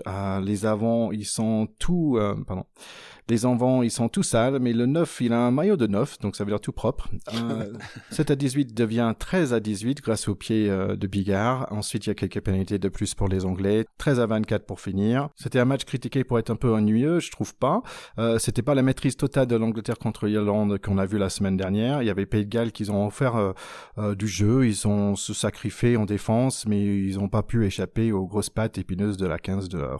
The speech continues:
Speaker 1: de la Rose.
Speaker 2: Ouais, c'est, c'est surtout la semaine prochaine que ça va être compliqué compliqué peut-être pour les Français. Avec une équipe remaniée, je, j'avoue que je sais pas exactement quelle équipe les Anglais vont mettre. Euh, mais bon, on va parler après du match, euh.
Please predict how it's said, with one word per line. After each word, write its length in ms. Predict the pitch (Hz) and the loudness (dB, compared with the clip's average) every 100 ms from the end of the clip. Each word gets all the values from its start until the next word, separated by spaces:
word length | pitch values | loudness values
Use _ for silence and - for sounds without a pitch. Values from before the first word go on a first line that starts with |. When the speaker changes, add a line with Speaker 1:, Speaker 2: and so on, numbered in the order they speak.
| - | -10
Speaker 1:
de 140 | 98 101 | -8 -6
la 100 | 92 | -4
Rose. 380 | - 58 76 92 | -6 -8 -8 -6
Speaker 2:
Ouais, 200 | 117 139 | -4 -4
c'est, 240 | 139 123 | -4 -6
c'est 220 | 107 - 104 | -6 -8 -8
surtout 320 | 110 - 120 | -10 -8 -8
la 100 | 107 | -6
semaine 220 | 113 107 | -6 -6
prochaine 400 | 110 104 123 113 | -6 -8 -8 -8
que 100 | 110 | -10
ça 140 | - | -8
va 80 | 104 | -8
être 80 | 101 | -8
compliqué 320 | 107 104 104 | -8 -8 -8
compliqué 100 | 117 | -8
peut-être 220 | 98 104 | -8 -12
pour 120 | - 107 | -10 -10
les 100 | 101 | -10
Français. 380 | 110 - 113 - _ _ _ _ | -10 -8 -8 -10 _ _ _ _
Avec 320 | 110 101 104 110 | -10 -8 -6 -4
une 120 | 107 | -6
équipe 260 | 101 110 | -4 -6
remaniée, 560 | 113 110 113 120 135 143 | -4 -2 -2 -2 -4 -4
je, 120 | 135 123 | -6 -6
j'avoue 280 | 120 120 | -6 -4
que 60 | 123 | -4
je 80 | 113 | -4
sais 160 | 127 | -4
pas 120 | 123 131 | -4 -4
exactement 420 | 117 - 120 120 | -6 -6 -6 -4
quelle 200 | 120 113 | -4 -6
équipe 260 | - 113 | -6 -8
les 160 | 113 104 | -6 -4
Anglais 260 | 104 104 101 | -6 -6 -6
vont 140 | 101 | -6
mettre. 360 | 117 143 - _ _ _ - _ _ _ 110 | -8 -8 -16 _ _ _ -20 _ _ _ -16
Euh, 360 | 95 92 92 92 95 | -14 -12 -14 -18 -20
mais 280 | 95 92 98 | -20 -20 -18
bon, 140 | 110 101 | -12 -8
on 20 | |
va 120 | 101 | -6
parler 240 | 101 101 | -6 -6
après 240 | 104 - 110 | -6 -6 -6
du 120 | 107 | -4
match, 320 | 110 107 - | -4 -6 -8
euh. 140 | 98 | -14